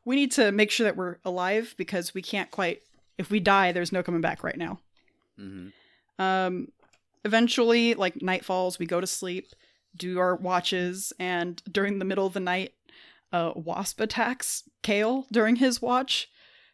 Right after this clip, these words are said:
Speaker 1: And Kale is a druid, and he always, he has this ability to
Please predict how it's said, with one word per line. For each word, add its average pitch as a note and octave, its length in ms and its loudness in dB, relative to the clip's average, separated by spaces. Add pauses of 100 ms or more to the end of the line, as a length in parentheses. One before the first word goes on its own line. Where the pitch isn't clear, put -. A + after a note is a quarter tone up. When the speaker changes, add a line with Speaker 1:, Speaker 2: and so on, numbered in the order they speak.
(120)
Speaker 1:
And G#3 280 -2 (320)
Kale D4 420 4
is A#3 100 4
a A3 60 -2
druid, G3 400 2
and G#3 120 0
he B3 200 4
always, B3 480 2
he B3 180 2
has A#3+ 320 0
this A3 260 -2
ability F#3+ 440 -2
to F3+ 260 -6